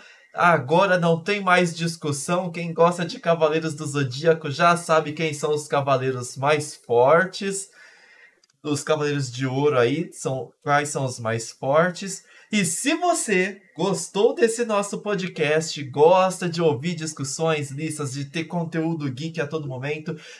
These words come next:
não esqueça de seguir nossas redes sociais, nosso Twitter, Yu-, YouTube, Instagram, Twitch, Facebook e até o TikTok. É só procurar lá por The Geek News. E se você gosta de várias notícias atualizadas e bastante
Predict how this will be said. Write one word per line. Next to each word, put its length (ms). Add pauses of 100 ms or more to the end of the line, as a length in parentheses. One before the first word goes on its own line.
não 240
esqueça 460
de 120
seguir 380
nossas 320
redes 380
sociais, 680 (280)
nosso 400
Twitter, 680
Yu-, 300
YouTube, 680
Instagram, 760
Twitch, 720 (180)
Facebook 1120
e 140
até 260
o 80
TikTok. 760
É 80
só 180
procurar 400
lá 160
por 240
The 320
Geek 440
News. 520 (240)
E 140
se 120
você 300
gosta 320
de 140
várias 640
notícias 680
atualizadas 920
e 40
bastante 800